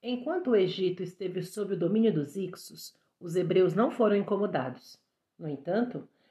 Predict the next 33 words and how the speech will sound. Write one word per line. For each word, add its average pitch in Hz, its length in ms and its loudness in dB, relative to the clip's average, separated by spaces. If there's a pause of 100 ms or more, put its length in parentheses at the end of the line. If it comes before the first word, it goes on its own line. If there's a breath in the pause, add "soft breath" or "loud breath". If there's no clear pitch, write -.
(100)
quando 185 260 -4
os 170 140 0
egípcios 202 580 0
conseguiram 190 760 0
expulsar 226 640 0
os 202 180 0
Ixos - 380 -6
por 196 180 -4
volta 180 340 0
de 170 140 -6
mil 220 240 4
quinhentos 190 540 0
e 170 60 -6
setenta 214 400 0
e 240 100 2
cinco 160 420 -6
antes 196 340 0
de 165 120 0
Cristo, 175 480 -4 (440)
passaram 180 600 -4
a 170 100 0
escravizar 180 720 0
os 160 120 -2
hebreus. 160 540 -4 (540)
Na 214 140 -8
condição 151 480 -6
de 175 100 -6
escravos, 185 640 -4 (200)
os 165 160 -8
hebreus 185 340 2
realizavam 170 640 0
trabalhos 175 480 -2
forçados, - 800 -8